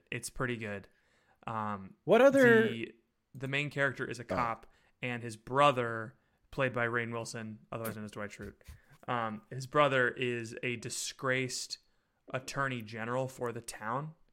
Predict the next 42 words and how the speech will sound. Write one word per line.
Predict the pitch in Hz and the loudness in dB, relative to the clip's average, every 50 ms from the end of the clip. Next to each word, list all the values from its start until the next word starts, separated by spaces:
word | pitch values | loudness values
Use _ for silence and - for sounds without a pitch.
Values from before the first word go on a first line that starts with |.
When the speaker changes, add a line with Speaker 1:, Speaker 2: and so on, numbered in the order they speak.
| _ _ _ _ | _ _ _ _
Speaker 1:
district | - 143 135 - 139 123 | -2 -2 -2 -2 -6 -6
attorney | 120 - 131 117 120 123 | -6 -4 -4 -4 -4 -4
for | 120 - 127 117 | -6 -8 -8 -10
the | 113 107 | -10 -10
town, | - 113 107 110 123 131 - _ _ _ _ _ _ - - - | -10 -8 -6 -6 -6 -8 -12 _ _ _ _ _ _ -20 -12 -6
and | - 139 135 131 127 123 120 - - - | -4 -2 0 0 -2 -2 -6 -10 -12 -10
the, | 127 127 127 120 - - _ _ _ _ _ _ _ _ _ _ _ _ - | -8 -6 -6 -6 -8 -12 _ _ _ _ _ _ _ _ _ _ _ _ -6
the | 143 143 139 | -2 0 2
reason | 151 151 139 131 139 | 2 2 2 0 0
why | 131 127 123 127 123 | 2 2 2 2 2
he's | 123 117 | 0 -4
disgraced | 113 117 - - - 120 117 117 113 | -6 -10 -8 -6 -4 -4 -4 -4 -6
is | 113 | -8
because | 110 117 - 117 110 - | -12 -10 -10 -10 -10 -8
he | - 139 131 | -8 -8 -6
got | 120 131 127 120 117 117 - - | 0 2 4 4 4 2 0 -4
in, | 127 123 120 117 117 117 113 113 113 - _ _ _ _ _ _ _ _ _ | -6 -6 -6 -6 -6 -8 -10 -12 -14 -16 _ _ _ _ _ _ _ _ _
he | _ - - 131 | _ -10 -2 0
got | 135 131 123 | 2 2 4
into, | 123 123 120 - 123 | 2 0 -2 -2 -4
like, | 117 113 104 - - | -4 -4 -6 -8 -8
drug | - 123 120 117 113 110 | -4 -2 -2 -2 -2 -4
dealing, | 107 120 113 113 110 110 110 107 107 | -8 -8 -8 -8 -8 -8 -8 -8 -4
Speaker 2:
Mm-hmm. | 107 117 104 101 104 98 | -2 -2 0 0 0 0
Speaker 1:
or | 127 | 0
he | 98 143 175 | 0 0 2
was | 175 156 127 | 2 2 0
the | 135 | -2
defense | 131 123 - - 131 127 123 - | -8 -6 -4 -4 -4 -4 -4 -6
attorney | - - 127 117 113 110 110 107 104 - _ _ _ _ _ | -8 -8 -6 -6 -6 -6 -6 -8 -10 -12 _ _ _ _ _
for | _ - - 139 127 123 117 113 | _ -6 -2 0 0 0 0 -2
the | 104 113 | -4 -6
drug | 107 - 117 120 120 120 113 | -8 -4 -2 0 0 0 -2
dealer, | 135 143 151 151 151 | -2 -2 0 0 0
who's | 139 127 - | 0 -2 -4
kind | - - 127 123 | -2 -2 -2 -2
of | 117 127 | 0 -2
like | 123 117 - - | -2 -4 -4 -6
the, | 123 113 113 110 104 - - _ _ _ _ _ - | -6 -4 -4 -4 -6 -8 -12 _ _ _ _ _ -12
the | - | -10
big | 117 107 127 123 107 104 | -6 -4 -4 -4 -4 -6
boogeyman | - 120 113 123 123 120 120 120 123 123 123 | -6 -6 -6 -4 -4 -4 -4 -4 -4 -4 -6